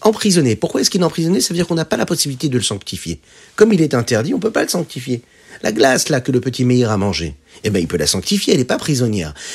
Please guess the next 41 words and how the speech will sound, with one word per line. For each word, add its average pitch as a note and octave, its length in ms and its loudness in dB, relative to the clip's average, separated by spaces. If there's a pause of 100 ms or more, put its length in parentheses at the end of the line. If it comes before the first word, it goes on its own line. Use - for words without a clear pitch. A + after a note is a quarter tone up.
(140)
Elle B2 80 0
est D#3+ 60 2
prisonnière E3+ 440 2
si G3+ 220 2
vraiment, A#3 500 0
vraiment, A3 300 6
vraiment, A3+ 460 6 (340)
il A2+ 80 -6
fait A#2 120 -2
pas G#2+ 100 0
la G#2 100 2
bracha G2+ 320 -2
comme G#2 180 0
il C3+ 80 2
faut, G3+ 360 8 (280)
et B2 80 2
il B2 160 6
élève A#2 280 2
pas A#2 160 -2
ça B2 160 2
dans A#2 100 0
la G#2 100 0
gdoucha, E3 320 2
dans D#3+ 60 4
la D3 100 2
sainteté. G3+ 420 2 (180)
Mais B2+ 300 4 (680)
ça - 480 4
dure A2+ 280 -2
qu'un C#3 220 0 (100)
seul - 280 2
moment. F#3 340 6
Dès B2 100 2
l'instant B2 280 0
où C3 60 4
on - 20 -4
fait G#2+ 160 -2
teshuva, C3 500 0 (320)
on G2+ 80 -4
réussit A2+ 540 4
à, F2 220 -2